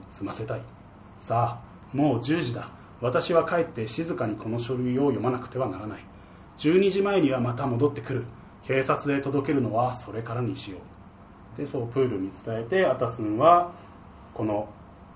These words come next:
秘密を解決するために自分の事務所へ重い足を引きずって帰っていった。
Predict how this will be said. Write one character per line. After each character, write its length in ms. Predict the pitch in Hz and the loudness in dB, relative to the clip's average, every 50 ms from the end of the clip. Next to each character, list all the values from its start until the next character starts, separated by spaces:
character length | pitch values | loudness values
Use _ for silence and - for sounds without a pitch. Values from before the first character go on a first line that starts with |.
| - - - - - - - - | -20 -20 -20 -20 -20 -20 -18 -12
秘 140 | - - 113 | -8 -4 -2
密 260 | 117 117 117 - 107 | -2 -2 -2 -4 -4
を 80 | 98 101 | -6 -4
解 180 | - 117 101 | -4 -6 -6
決 220 | - 113 110 - - | -4 -6 -8 -8 -10
す 80 | - | -10
る 100 | 110 107 | -10 -8
た 100 | - 101 | -8 -6
め 120 | 95 98 101 | -6 -2 0
に 160 | 127 165 170 | 0 0 0
自 160 | 131 107 104 | -2 -6 -8
分 260 | 95 98 95 92 95 | -8 -6 -4 -4 -2
の 160 | 120 147 151 | 0 0 0
事 100 | 123 - | -2 -2
務 140 | 98 95 92 | -6 -8 -8
所 180 | - - 92 101 | -8 -8 -4 -2
へ 160 | 147 175 175 - - - - - - - - - - | 0 0 -2 -4 -8 -18 -20 -20 -20 -20 -18 -12 -8
重 280 | 110 104 107 104 104 | -6 -4 -4 -2 -2
い 100 | 104 107 | -2 -4
足 240 | 110 113 - - 110 | -4 -6 -8 -8 -6
を 180 | 98 101 107 110 - | -6 -6 -6 -8 -10
引 80 | - - | -14 -16
き 60 | 101 | -14
ず 120 | 95 92 | -14 -14
っ 20 | 92 | -16
て 340 | - - - 151 160 147 143 - | -12 -8 -6 -6 -6 -6 -8 -10
帰 100 | - 110 | -10 -10
っ 20 | - | -10
て 160 | - - - | -12 -14 -16
い 40 | - | -16
っ 20 | - | -14
た。 160 | - - | -14 -14